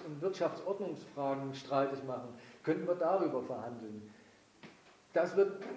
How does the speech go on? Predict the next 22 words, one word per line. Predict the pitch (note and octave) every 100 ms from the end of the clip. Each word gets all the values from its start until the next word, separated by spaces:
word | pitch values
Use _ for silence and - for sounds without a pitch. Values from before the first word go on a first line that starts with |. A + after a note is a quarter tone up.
| - - -
das | D#3
ist | - -
für | F#3
sich | F3+ G#3+ A3 - - -
erstens | D#3+ F3+ - E3+ - G#3
unverhandelbar. | F#3+ F#3 C#3+ B2 B2+ A#2 A2 G#2+ G#2 - - - - - - - - - - - - - - -
Zweitens, | - D#3 G#3+ G#3 - -
am | E3 D#3+
Geld | C#3+ E3 B3 A3
ausgedrückt. | E3 D#3 - C#3 - B2 A#2 - - - - _ _ - - - - _ - - - - - - _ _ _ - - - _ - - - _ _ _ _ - _ _ _ _ _ _ _ _ _ _ -
Wenn | D#3+ A#3+
es | A#3+
überhaupt | F#3+ E3 G#3+ G#3+
was | F#3+
zu | G#3+
verhandeln | G#3 D#3+ G3 G3 D#3+
gäbe, | D#3 G3 A3 D#3+ C#3 - -
müssten | D#3+ G#3 A3
sie | G3+
ihre | - F#3 F3+
Gelder | E3+ F#3+ F#3+
zusammenschmeißen. | - F#3 E3 F3 F3 C#3+ C#3 B2 A#2 A2 G#2+